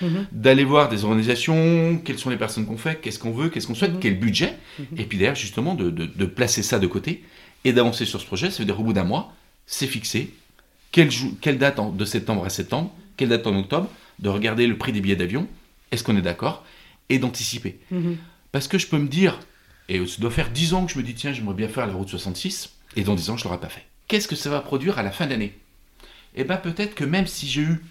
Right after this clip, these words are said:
Speaker 2: comme là, pour beaucoup de monde, cette année deux mille vingt qui a été compliquée, en tout cas, en termes de, de chiffre d'affaires, en termes aussi de vie privée,
Speaker 1: Mhm.
Speaker 2: fait que derrière,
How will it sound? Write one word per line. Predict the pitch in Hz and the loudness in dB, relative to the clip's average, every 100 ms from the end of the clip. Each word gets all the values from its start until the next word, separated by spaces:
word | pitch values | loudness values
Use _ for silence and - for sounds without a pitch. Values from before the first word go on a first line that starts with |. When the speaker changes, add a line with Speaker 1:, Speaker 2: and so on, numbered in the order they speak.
| - - 101 | -20 -20 -4
Speaker 2:
comme | 147 135 | 0 2
là, | 139 | 2
pour | 143 90 | 0 -4
beaucoup | 87 104 135 | -6 -4 0
de | 135 | 2
monde, | 143 135 | 2 0
cette | 95 95 | -2 2
année | 101 | 2
deux | 95 | 4
mille | 101 101 | 2 2
vingt | 120 | 0
qui | 123 | -4
a | |
été | 82 - | -10 -10
compliquée, | - 117 120 113 | -6 -6 -4 -4
en | 135 | -4
tout | 117 | -6
cas, | - 95 98 - - | -6 -6 -6 -10 -16
en | 92 | -10
termes | 92 104 | -6 -6
de, | 78 - - | -6 -10 -12
de | 85 | -8
chiffre | - 131 | -6 -4
d'affaires, | 127 - 160 - - _ - | -6 -4 -6 -8 -16 _ -10
en | |
termes | 98 107 | -6 -4
aussi | 98 - | -4 -6
de | 95 | -6
vie | 87 85 101 | -6 -6 -6
privée, | - 98 160 - - | -4 -4 -4 -8 -10
Speaker 1:
Mhm. | 143 160 - - _ | -10 -10 -14 -20 _
Speaker 2:
fait | - - | -14 -8
que | - | -4
derrière, | 143 117 113 160 | -2 -2 -2 -4